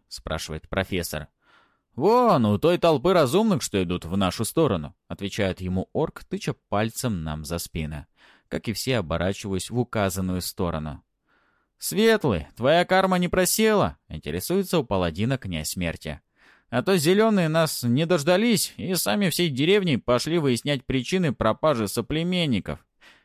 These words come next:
Ян качает головой и не находит, что ответить некроманту. Вдоль разлома, как раз с той стороны, где находилось поселение внеземной расы, приютившей нашу группу, двигается толпа гоблинов.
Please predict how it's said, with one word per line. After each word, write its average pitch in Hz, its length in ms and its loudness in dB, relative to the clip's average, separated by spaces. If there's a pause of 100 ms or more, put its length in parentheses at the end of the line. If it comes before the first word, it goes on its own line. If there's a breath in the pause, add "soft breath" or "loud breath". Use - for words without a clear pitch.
(140 soft breath)
Ян 107 300 -2
качает 73 420 -6
головой 123 560 -2
и 180 100 -6
не 170 120 -2
находит, 120 560 -4 (160)
что - 260 -6
ответить 87 460 -8
некроманту. 87 640 -4 (240)
Вдоль 85 340 -2
разлома, 92 600 0
как - 160 -16
раз 85 240 -6
с - 80 -10
той 107 220 0
стороны, 95 480 0
где 82 240 -6
находилось 90 560 -2
поселение 95 520 -2
внеземной 80 460 -6
расы, 117 480 -4 (340 soft breath)
приютившей 117 600 -2
нашу 101 360 -2
группу, 87 580 -2
двигается 147 560 -2
толпа 95 400 -4
гоблинов. 80 640 -4